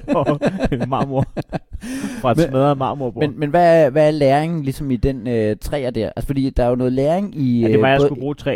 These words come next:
Speaker 1: og
Speaker 2: et
Speaker 1: jeg
Speaker 2: og
Speaker 1: havde
Speaker 2: to.
Speaker 1: travlt
Speaker 2: Ja,
Speaker 1: til sidst,
Speaker 2: ja,
Speaker 1: ja.
Speaker 2: ja.
Speaker 1: Men jeg, jeg, jeg mente, jeg mente faktisk de første to oprigtigt, og, og,
Speaker 2: <laughs>
Speaker 1: altså,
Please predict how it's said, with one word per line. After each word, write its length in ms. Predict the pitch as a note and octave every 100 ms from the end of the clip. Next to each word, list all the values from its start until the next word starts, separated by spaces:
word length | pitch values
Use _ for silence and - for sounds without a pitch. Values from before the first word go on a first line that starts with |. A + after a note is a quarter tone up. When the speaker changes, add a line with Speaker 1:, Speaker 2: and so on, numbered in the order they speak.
| D#2+
Speaker 1:
og 40 |
Speaker 2:
et 40 |
Speaker 1:
jeg 80 | B2+
Speaker 2:
og 60 | A#2
Speaker 1:
havde 160 | C3+
Speaker 2:
to. 80 | C3
Speaker 1:
travlt 160 | - F2
Speaker 2:
Ja, 40 | G#2
Speaker 1:
til 120 | -
sidst, 140 | G#2+ F2+
Speaker 2:
ja, 60 | -
Speaker 1:
ja. 60 | G#2
Speaker 2:
ja. 60 | G2
Speaker 1:
Men 80 |
jeg, 140 | C#3 C3+
jeg, 120 | B2+
jeg 180 | C3 C3+
mente, 220 | C3+ E3+ F3
jeg 80 | D#3+
mente 220 | F#3+ F3+
faktisk 220 | F#3 F#3+
de 80 | G#3
første 220 | E3+ A#3+
to 140 | F#4
oprigtigt, 420 | D3 G#4+ - D#3+ -
og, 180 | C#3 C3+
og, 80 | - - B3 -
Speaker 2:
<laughs> 300 | C#3+ B2+ _
Speaker 1:
altså, 220 | D3+ A#2